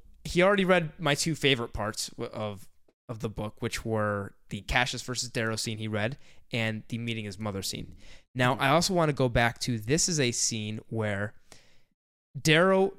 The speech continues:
Speaker 1: goes back to Lycos and he sees, you remember Dan from when you read it?
Speaker 2: The
Speaker 1: Dan
Speaker 2: uncle?
Speaker 1: No, not the uncle. Th-, that was Uncle Nero. Dan is one of the,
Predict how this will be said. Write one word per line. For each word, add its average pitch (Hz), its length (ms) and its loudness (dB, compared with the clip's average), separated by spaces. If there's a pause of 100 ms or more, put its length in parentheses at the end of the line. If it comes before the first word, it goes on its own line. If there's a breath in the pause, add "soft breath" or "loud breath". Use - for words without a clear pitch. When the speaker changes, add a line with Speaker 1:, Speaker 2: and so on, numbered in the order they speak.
Speaker 1:
goes 147 240 4
back 135 280 0
to 233 100 -6
Lycos 117 600 -6 (760)
and 123 420 0 (140)
he 147 220 -8
sees, 147 420 -6
you 147 80 -2
remember 170 220 0
Dan 165 360 0 (680)
from 139 180 -8
when 147 100 -2
you 139 80 -2
read 143 140 0
it? - 120 -4 (120 soft breath)
Speaker 2:
The - 80 2
Speaker 1:
Dan 156 100 6
Speaker 2:
uncle? 208 360 -2 (320)
Speaker 1:
No, 151 180 4
not 147 180 2
the 175 100 4
uncle. 113 320 -4 (280)
Th-, 143 120 -4
that 143 60 4
was 135 120 0
Uncle 135 180 -2
Nero. 113 280 -2
Dan 139 500 0
is 127 260 -2
one 131 220 -4
of 123 60 -2
the, 131 100 -6